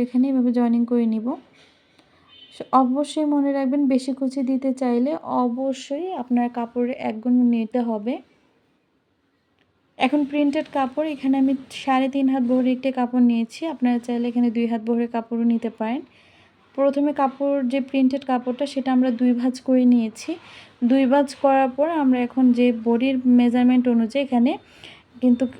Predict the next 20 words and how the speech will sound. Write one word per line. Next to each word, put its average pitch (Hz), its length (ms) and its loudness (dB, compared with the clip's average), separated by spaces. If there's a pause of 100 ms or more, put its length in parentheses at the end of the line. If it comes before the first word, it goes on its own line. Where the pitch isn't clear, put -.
এখানে 240 420 -2
অ্যাডজাস্ট 240 440 -2
করে 247 220 2
নিচ্ছি। 233 460 -2 (1300)
তো 269 80 6
এখানে 277 420 4
কাটিং 302 320 2
করার 311 220 4
কারণটা 285 420 2
হচ্ছে 277 460 -2 (440)
আমরা 254 340 4
যেভাবে 254 600 2
পাকা 262 340 -2
করে 254 340 -2
ভি 254 260 0
শেপ 262 340 -2
গলাটার 247 380 0
সাথে 240 340 -4
মিলিয়ে 247 380 6
দিব। 226 220 -2